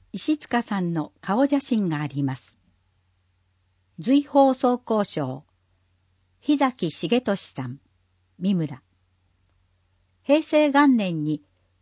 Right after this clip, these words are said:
茨城農芸学院、少年院牛久市の教会士に任命され、現在に至るまでの三十二年間の長きにわたり、宗教協会を通して、被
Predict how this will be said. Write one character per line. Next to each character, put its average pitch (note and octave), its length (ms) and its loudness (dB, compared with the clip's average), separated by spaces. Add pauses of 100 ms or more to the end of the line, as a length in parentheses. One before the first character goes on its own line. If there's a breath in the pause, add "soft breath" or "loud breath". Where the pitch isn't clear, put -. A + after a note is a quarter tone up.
茨 C#4+ 420 0
城 F3+ 180 -4
農 A#3+ 240 2
芸 B3 260 0
学 G#3 320 -4
院、 B2+ 200 -4 (440)
少 A3+ 240 -4
年 G#3 160 -2
院 C#3+ 320 -6 (240)
牛 - 240 -14
久 F#3 100 -10
市 - 220 -14 (540)
の G#3+ 300 -4
教 D#4 220 4
会 D4 260 -2
士 - 160 -8
に D#3+ 140 -2
任 G3 260 0
命 F#3+ 200 -2
さ E3+ 180 -4
れ、 E3 160 -8 (420)
現 D4+ 240 4
在 G#3+ 240 0
に D#3+ 160 -2
至 G3+ 200 -4
る G3 120 -4
ま F#3+ 140 -4
で D#3+ 120 -6
の D3+ 100 -6
三 B3+ 320 2
十 E3+ 240 -2
二 D#3+ 140 -4
年 A#3+ 240 2
間 D#3+ 300 -4
の D#3 160 -6
長 A#3+ 280 -2
き - 180 -8
に D#3 120 -4
わ D3+ 140 -6
た D#3 160 -8
り、 C#3 160 -10 (400)
宗 C4+ 240 0
教 B3 280 0
協 A3+ 240 -2
会 F3+ 300 -6
を D#3 120 -6
通 F3+ 260 -2
し - 160 -18
て、 D3 160 -8 (600)
被 C4+ 280 -2